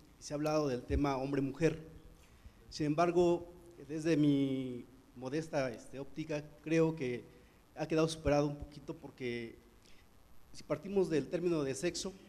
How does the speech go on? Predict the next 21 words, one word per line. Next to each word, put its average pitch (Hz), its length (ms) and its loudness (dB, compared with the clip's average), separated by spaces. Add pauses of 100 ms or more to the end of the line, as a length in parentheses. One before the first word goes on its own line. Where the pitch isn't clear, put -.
es 160 120 -10
hombre-mujer. 165 680 0 (300)
Si - 120 -4
hablamos 165 460 2
de 156 80 2
la 131 180 2
perspectiva 160 540 -2
de 156 80 -2
género, 156 400 2 (460)
yo 165 80 -2
creo 180 120 0
que 180 100 0
es 170 100 0
un 165 120 0
término 165 360 8
un 165 180 6
poquito - 300 -6
más 165 240 4
amplio 165 320 4
en 147 100 2
donde 127 480 -2